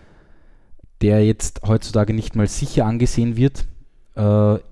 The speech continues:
erstens einmal, weil er sehr viele Kollisionen hat. Was ist eine Kollision? Ich hab ein Ausgangsmaterial, ich hab ein,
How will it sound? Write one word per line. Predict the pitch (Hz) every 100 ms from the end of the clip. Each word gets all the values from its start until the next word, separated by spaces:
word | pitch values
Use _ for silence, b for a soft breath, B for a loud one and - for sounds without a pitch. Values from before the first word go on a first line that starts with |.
| - -
erstens | - 113 - 110
einmal, | 110 104 104
weil | 101 101
er | 101 101 - _ -
sehr | - 107
viele | - 101
Kollisionen | - 104 95 - 87 104 127
hat. | 160 - - - - - - - -
Was | 92
ist | 101
eine | 101 98
Kollision? | - 92 - 92 110 147 - - B B B
Ich | - 107
hab | 101 - - _ _ _ _ _ - _ _ - -
ein | 107 127
Ausgangsmaterial, | 123 - 139 - 131 - 127 131 170 - - - - - - - - -
ich | - - 98
hab | - - - - - - -
ein, | 95